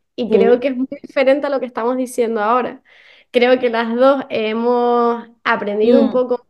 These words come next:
Speaker 1: a delegar, a, eh, sobre todo quitarnos esa creencia limitante, que es una creencia
Speaker 2: <laughs> Uy,
Speaker 1: tal cual
Speaker 2: spoiler. <laughs>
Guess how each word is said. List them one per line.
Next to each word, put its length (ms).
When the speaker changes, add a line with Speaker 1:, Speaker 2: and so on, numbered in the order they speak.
Speaker 1:
a 80
delegar, 640
a, 760
eh, 180
sobre 320
todo 320
quitarnos 680
esa 340
creencia 560
limitante, 880
que 80
es 60
una 240
creencia 400
Speaker 2:
<laughs> 380
Uy, 240
Speaker 1:
tal 120
cual 220
Speaker 2:
spoiler. 380
<laughs> 400